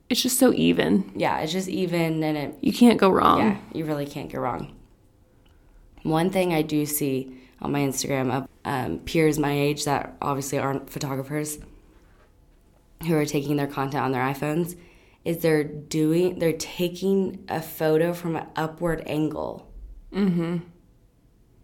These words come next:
Speaker 1: People are worried about, I had this conversation with you the other day.
Speaker 2: Yeah.
Speaker 1: And I'm about to bring it to middle ground.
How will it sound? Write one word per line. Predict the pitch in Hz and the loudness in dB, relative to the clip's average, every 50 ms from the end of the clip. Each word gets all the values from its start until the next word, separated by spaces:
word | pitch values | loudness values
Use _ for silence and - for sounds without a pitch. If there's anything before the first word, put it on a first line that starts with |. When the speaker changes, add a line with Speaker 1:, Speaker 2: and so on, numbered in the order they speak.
| _ _ _ _ - - - - - - _ _ | _ _ _ _ -20 -20 -20 -20 -20 -20 _ _
Speaker 1:
People | - 247 233 247 285 302 | -2 -2 2 4 6 6
are | 320 339 | 6 6
worried | 302 208 202 185 185 190 214 240 | 6 4 4 6 6 6 6 4
about, | - - 175 170 - - - - - | 4 4 2 0 0 0 -2 -2 2
I | - 208 220 220 - | 4 4 4 2 2
had | 196 185 190 196 | 4 4 4 4
this | 190 180 - | 2 -2 0
conversation | - 190 180 175 - - 147 147 - 170 | 2 2 2 2 0 0 0 0 0 -2
with | 175 - | -2 -2
you | - | -2
the | - 190 - | 0 0 0
other | - - | 0 -2
day. | - - - - - | -4 -4 -6 -6 -6
Speaker 2:
Yeah. | - 113 120 131 131 123 - - - - - - - | -6 -6 -6 -8 -8 -10 -14 -18 -20 -20 -20 -6 -2
Speaker 1:
And | 175 190 | 2 2
I'm | 175 175 185 | 4 4 6
about | 185 190 190 190 190 | 6 6 6 4 4
to | - 190 | 2 0
bring | 180 175 180 175 175 175 175 | 0 2 2 2 4 4 2
it | 175 180 | 0 2
to | - 196 | 2 2
middle | 190 160 - - | 2 2 0 -2
ground. | - - 104 - - 196 | -4 -4 -4 -4 -6 -8